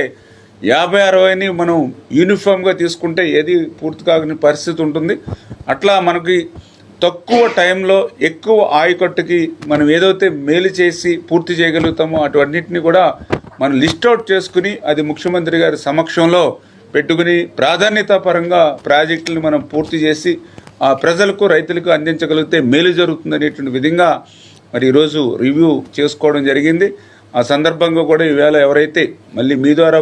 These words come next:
కూడా మా అధికారులని, ఇరిగేషన్ అధికారులను కూడా చెప్పడం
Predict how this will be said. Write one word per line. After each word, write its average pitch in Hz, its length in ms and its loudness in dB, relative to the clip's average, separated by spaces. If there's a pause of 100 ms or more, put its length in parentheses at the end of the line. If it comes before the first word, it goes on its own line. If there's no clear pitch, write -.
కూడా 147 160 2 (1120)
మా 123 80 2 (120)
అధికారులని, 147 600 0 (480)
ఇరిగేషన్ 160 480 0
అధికారులను 151 500 0
కూడా 147 220 2
చెప్పడం 143 300 0